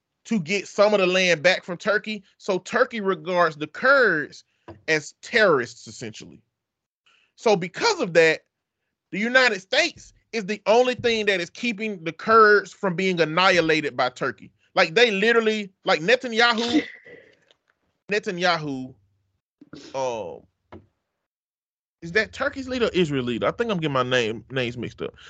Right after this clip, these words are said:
The leader of Turkey is not Netanyahu. Netanyahu is Israel leader.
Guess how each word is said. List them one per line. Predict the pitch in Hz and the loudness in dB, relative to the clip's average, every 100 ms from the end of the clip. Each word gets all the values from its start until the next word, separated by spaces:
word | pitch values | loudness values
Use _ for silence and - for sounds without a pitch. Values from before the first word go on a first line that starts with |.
| - - | -6 2
The | 135 | 6
leader | 208 285 262 | 6 8 8
of | 220 | 6
Turkey | 254 233 - 156 - | 6 4 4 -8 -6
is | 156 | -2
not | 165 147 | 0 0
Netanyahu. | 151 143 131 127 127 | -4 -4 0 0 0
Netanyahu | 131 185 165 156 151 139 | -4 -6 -2 0 0 -2
is | 120 | -4
Israel | 135 120 107 | -4 -4 -6
leader. | 101 90 | -8 -12